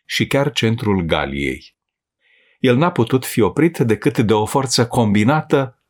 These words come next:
a romanilor cu cea a vizigoților.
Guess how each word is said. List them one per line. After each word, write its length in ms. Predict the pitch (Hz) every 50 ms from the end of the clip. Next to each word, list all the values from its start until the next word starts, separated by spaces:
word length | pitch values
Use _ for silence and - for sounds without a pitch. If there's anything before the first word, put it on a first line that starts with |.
| _
a 300 | - 104 98 98 95 92
romanilor 800 | 87 85 78 78 - 120 135 127 127 117 110 107 107 110 117 - _ _ _
cu 140 | _ - 98
cea 280 | - - 113 107 101
a 60 | 95 95
vizigoților. 1040 | 87 92 87 80 82 82 78 78 71 - - - 71 67 67 - - - - _